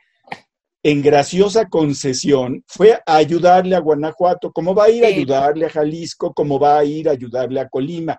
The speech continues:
Speaker 1: Alguien de nuestros, de, de los que hacen favor de vernos,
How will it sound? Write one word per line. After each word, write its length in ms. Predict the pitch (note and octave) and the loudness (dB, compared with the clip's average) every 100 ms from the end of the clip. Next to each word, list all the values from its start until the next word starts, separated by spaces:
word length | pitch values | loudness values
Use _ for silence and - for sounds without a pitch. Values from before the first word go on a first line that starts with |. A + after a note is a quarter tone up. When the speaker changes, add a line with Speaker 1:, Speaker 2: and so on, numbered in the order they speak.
| _ _ _ _ | _ _ _ _
Speaker 1:
Alguien 440 | D3 F#3 A#3 A3 C#3 | -2 0 -2 -6 -2
de 140 | C#3 | -2
nuestros, 460 | C3 C3+ - C#3+ - B2+ | -2 -6 -2 -4 -4 -10
de, 180 | C3 B2+ | -10 -6
de 120 | C3 | -6
los 160 | B2+ | -4
que 80 | D3+ | -4
hacen 200 | D#3+ F3 | -4 -4
favor 300 | D#3+ B2+ C#3 | -6 -2 0
de 120 | C#3+ | 2
vernos, 520 | C#3+ C#3 B2 B2+ - | 2 0 -4 -10 -12